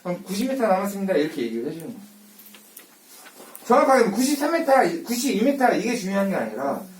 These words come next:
비슷한 오차 범위가 거의 없게끔 일 미터, 이 미터는 괜찮으니까 그 정도 오차 범위는 그냥 잘라주는 거예요. 그냥 그렇게. 그 오 미터, 십 미터 단위로 잘라주시면 돼요.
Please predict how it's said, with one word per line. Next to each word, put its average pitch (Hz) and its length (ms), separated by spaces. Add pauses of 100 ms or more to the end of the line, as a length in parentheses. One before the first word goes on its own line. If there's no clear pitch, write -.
(920)
비슷한 277 800 (260)
오차 269 360
범위가 254 420
거의 247 280
없게끔 165 500
일 277 180
미터, 302 200
이 185 120
미터는 226 380
괜찮으니까 175 800 (360)
그 220 140
정도 277 260
오차 233 220
범위는 208 360
그냥 202 360 (100)
잘라주는 190 600
거예요. 117 260
그냥 110 240
그렇게. 110 220 (3250)
그 - 60
오 156 120
미터, 247 260
십 220 120
미터 262 220
단위로 180 500
잘라주시면 160 680
돼요. - 180